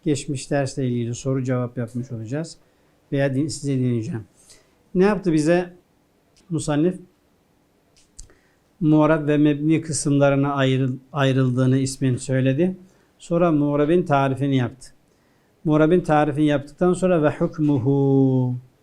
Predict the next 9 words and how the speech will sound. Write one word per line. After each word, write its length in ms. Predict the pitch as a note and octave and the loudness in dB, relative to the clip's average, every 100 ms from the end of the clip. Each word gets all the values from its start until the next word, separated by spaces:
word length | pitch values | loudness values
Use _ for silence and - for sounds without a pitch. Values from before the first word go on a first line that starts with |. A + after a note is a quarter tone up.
| _ | _
Mu'rabin 460 | E3 D3+ C#3 C#3 E3 | 0 2 2 0 -2
hükmü 380 | - - D#3 D#3 | -2 -4 0 2
nedir? 360 | C3+ A#2+ - _ _ - - _ - | 2 -2 -10 _ _ -20 -20 _ -4
Hüküm 380 | C3+ G3 G#3+ - | 0 0 0 -2
el 240 | E3+ D3+ F3 | 0 0 0
eserul 420 | F3+ D#3+ C#3+ C3 | 0 0 2 2
muterattibu 840 | C3 C3+ D3 D#3+ F3+ - E3 F3+ | 2 2 2 2 0 -2 -2 0
aleyh 280 | C#3 C#3+ D3+ | 2 2 2
şey. 600 | D3 - C#3+ C#3+ C#3+ F3+ | 0 -2 2 2 2 -2